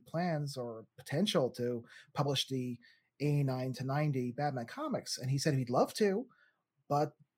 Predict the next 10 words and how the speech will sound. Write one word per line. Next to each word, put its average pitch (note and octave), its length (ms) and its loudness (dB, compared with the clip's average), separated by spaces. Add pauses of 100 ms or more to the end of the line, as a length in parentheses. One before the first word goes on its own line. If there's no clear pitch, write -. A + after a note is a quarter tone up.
(140)
D C#3 200 0
C, D3 560 0 (100)
uh, C3+ 280 0
won't, C3+ 220 -4 (240)
has C#3 160 0
not D3 140 2
given D3 200 2
him C#3 60 2
the C3+ 100 0
go-ahead, F#3+ 480 4